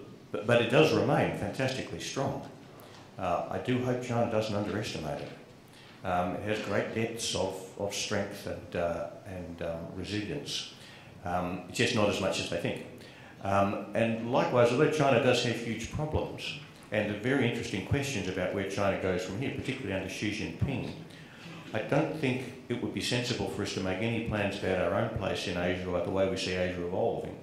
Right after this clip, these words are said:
evolving, um, which didn't pay a lot of attention to the probability that China will not just overtake the United States to become the biggest economy in the world, but keep growing faster than the United States for a long time after that.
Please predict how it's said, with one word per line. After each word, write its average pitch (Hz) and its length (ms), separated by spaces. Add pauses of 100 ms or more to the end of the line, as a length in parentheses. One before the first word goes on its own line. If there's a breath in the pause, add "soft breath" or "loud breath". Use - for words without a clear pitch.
(120)
evolving, 110 520 (720 loud breath)
um, 101 400
which 110 240
didn't 123 260
pay 104 180
a 104 40
lot 113 120
of 110 80
attention 98 440
to 104 60
the 104 60
probability 95 560
that 98 180
China 101 340
will 95 100
not 110 160
just - 160
overtake 98 460
the 98 60
United 80 280
States - 300
to - 80
become 87 200
the 85 120
biggest 87 260
economy 85 360
in 78 60
the 80 60
world, 92 200
but 110 160
keep 143 260
growing 107 300
faster 110 420
than 92 100
the 90 80
United 90 380
States 95 280
for 101 120
a - 20
long 104 240
time 95 200
after 104 280
that. - 300